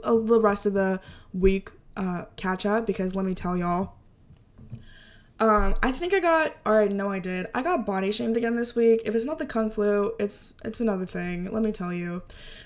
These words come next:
So I was just minding my own business after class, go on the gram, and I get, I get a comment that says, "Wide boy," from some random dude.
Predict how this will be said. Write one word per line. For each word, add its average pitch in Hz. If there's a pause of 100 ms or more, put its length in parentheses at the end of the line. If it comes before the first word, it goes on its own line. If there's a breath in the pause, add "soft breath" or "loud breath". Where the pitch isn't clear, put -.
So 220
I 254
was 262
just 240
minding 214
my 240
own 254
business 190 (560 loud breath)
after 208
class, 220
go 208
on 226
the 254
gram, 226 (160)
and 254
I 269
get, 269 (920 loud breath)
I 254
get 285
a 294
comment 262
that 262
says, 214
"Wide 190
boy," 175
from 208 (100)
some 254
random 302
dude. 214